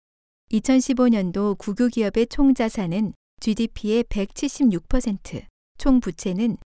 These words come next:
지디피의 백이십칠 퍼센트를 차지했고 이익은 지디피의 삼점사 퍼센트에 불과했다.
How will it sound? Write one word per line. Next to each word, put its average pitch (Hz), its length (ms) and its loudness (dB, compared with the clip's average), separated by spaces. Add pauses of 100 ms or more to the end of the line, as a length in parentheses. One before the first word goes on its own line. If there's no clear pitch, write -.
(140)
지디피의 220 640 -2
백이십칠 220 640 -4
퍼센트를 262 540 0
차지했고 156 680 -6 (420)
이익은 208 460 2
지디피의 214 540 -4
삼점사 277 600 0
퍼센트에 240 520 2
불과했다. - 720 -6